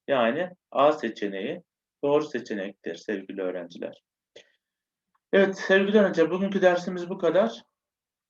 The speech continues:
İzlediğiniz videolarımı beğenip yorum yaparsanız sevinirim. Aynı zamanda kanalıma abone değilseniz abone olup bildirim zilini açmanız halinde daha sonra yüklediğim videolardan, duyurulardan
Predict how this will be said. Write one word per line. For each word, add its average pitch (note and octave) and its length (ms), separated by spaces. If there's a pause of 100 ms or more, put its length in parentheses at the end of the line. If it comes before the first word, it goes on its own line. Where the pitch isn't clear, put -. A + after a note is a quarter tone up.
(960)
İzlediğiniz E3+ 500
videolarımı E3+ 480
beğenip E3+ 320
yorum D#3+ 200
yaparsanız D#3 600
sevinirim. D#3 520 (400)
Aynı F3+ 240
zamanda D3 460
kanalıma D3 420
abone D3 320
değilseniz D#3 600 (340)
abone D3+ 320
olup D3 260
bildirim D3 360
zilini C3 240
açmanız C#3+ 440
halinde A#2 560 (2000)
daha C#3 140
sonra D#3 200
yüklediğim B2 500
videolardan, A2 640
duyurulardan A#2 760